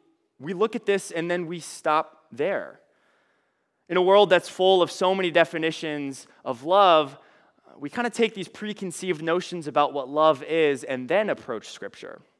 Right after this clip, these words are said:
I've seen this play out in disappointing ways in both my own life and in the life of the church at large. We as Christians incorrectly marry the definition that the world presents of love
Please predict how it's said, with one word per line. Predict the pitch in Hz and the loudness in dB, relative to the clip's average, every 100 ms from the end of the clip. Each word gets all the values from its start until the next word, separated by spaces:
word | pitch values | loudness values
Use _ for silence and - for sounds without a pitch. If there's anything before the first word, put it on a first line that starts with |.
| _ _ _ _ _ - | _ _ _ _ _ -4
I've | 151 | -4
seen | - 190 | -2 -4
this | 175 - | -4 -6
play | - 175 | 0 6
out | 170 165 | 8 6
in | 151 | 2
disappointing | 160 151 165 160 151 | -4 -8 -6 -4 0
ways | 151 160 143 | 0 0 -2
in | 135 | -2
both | 147 131 | -2 -2
my | 143 139 131 | -2 0 0
own | 151 208 | -2 -2
life | 170 147 139 - - _ | 0 0 0 -8 -20 _
and | 165 240 | -4 -2
in | 220 | 0
the | 165 | 0
life | 156 151 156 | 2 2 0
of | |
the | 143 | -4
church | - 165 147 - - _ _ - | -4 -6 -6 -10 -18 _ _ 0
at | 139 131 | 0 0
large. | 180 - 92 - - _ _ _ _ _ _ _ - | -4 -4 -8 -14 -20 _ _ _ _ _ _ _ -8
We | 214 208 | 2 4
as | - | 4
Christians | - 247 220 185 151 - | -2 -4 -4 -6 -6 -6
incorrectly | 190 214 - 190 185 175 175 | -6 -4 -2 0 0 -2 -4
marry | 151 156 175 165 135 | 0 4 4 4 0
the | 135 | 2
definition | 156 151 156 151 160 143 | 2 2 -2 -6 -6 -4
that | 139 - | -4 -4
the | |
world | 131 151 165 | -4 -2 -4
presents | - 143 135 131 135 | -6 -6 -6 -6 -8
of | 117 | -6
love | 131 127 120 | -2 0 -2